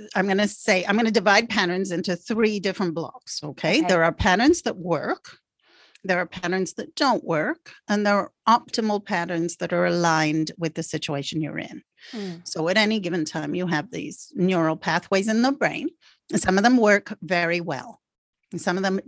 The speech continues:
Speaker 1: don't work. <laughs> And those are the ones that
Speaker 2: <laughs>
Speaker 1: keep us stuck. Those are the ones that make us feel bad. How do we know when we're running a pattern that doesn't work?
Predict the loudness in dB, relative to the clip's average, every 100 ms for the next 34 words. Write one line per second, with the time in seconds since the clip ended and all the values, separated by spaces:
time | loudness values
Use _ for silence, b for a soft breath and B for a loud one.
0 | -4 -2 -2 -6 -12 -8 -8 -10 -16 -2
1 | 2 6 6 4 2 2 2 0 -2 -4
2 | -8 -8 -8 -12 0 4 4 2 -2 -4
3 | -4 -2 -2 -4 -4 -6 -4 -6 -6 -6
4 | -6 -6 -10 B B B 0 0 4 6
5 | 6 6 4 2 0 0 0 0 0 0
6 | 0 -2 -4 -4 -2 -4 -4 -6 -4 -8
7 | -10 -12